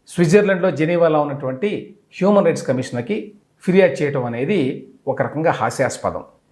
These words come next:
కానీ దీన్ని బట్టి ఏం అర్థం చేసుకోవాలంటే, ఎంత ఫ్రస్ట్రేటెడ్గా ఉన్నారు వైఎస్ఆర్సీపీ నాయకత్వమే కాదు, వైఎస్ఆర్సీపీ అనుచర గణం కూడా అనేది అర్థం చేసుకోవచ్చు. ఇక రెండో పాయింట్, వైఎస్ఆర్సీపీ నాయకులు లేక సాక్షి పత్రికలో కూడా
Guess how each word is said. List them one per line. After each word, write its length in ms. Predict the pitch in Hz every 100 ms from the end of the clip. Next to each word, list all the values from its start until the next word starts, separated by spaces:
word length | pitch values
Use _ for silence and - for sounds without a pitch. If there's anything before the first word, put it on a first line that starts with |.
| -
కానీ 120 | -
దీన్ని 240 | 190 175 180
బట్టి 160 | 180
ఏం 100 | 175
అర్థం 280 | 180 143 156
చేసుకోవాలంటే, 880 | 139 - 131 117 110 175 262 - - _ _ -
ఎంత 540 | 131 196 214 185 - - - _ _
ఫ్రస్ట్రేటెడ్గా 760 | - 156 - 208 202 180 170 147
ఉన్నారు 520 | 135 120 110 107 - _ _ -
వైఎస్ఆర్సీపీ 600 | 107 131 165 151 156 147
నాయకత్వమే 600 | 127 135 151 151 147 139
కాదు, 420 | 135 131 202 208 196
వైఎస్ఆర్సీపీ 840 | 123 127 120 - 120 175 226 - - _ -
అనుచర 380 | 110 135 156 139
గణం 280 | 107 113 110
కూడా 360 | 104 95 101 - _ -
అనేది 200 | 127 175
అర్థం 280 | 101 95 107
చేసుకోవచ్చు. 520 | 92 - 82 85 - _ _ _ -
ఇక 140 | 117
రెండో 380 | 123 110 123 139
పాయింట్, 340 | 110 98 90 95 - _ _ 131
వైఎస్ఆర్సీపీ 560 | 202 233 214 202 185
నాయకులు 560 | 156 147 151 160 180 -
లేక 140 | 151 151
సాక్షి 360 | - 135 156
పత్రికలో 420 | 143 - 120 117
కూడా 260 | 110 101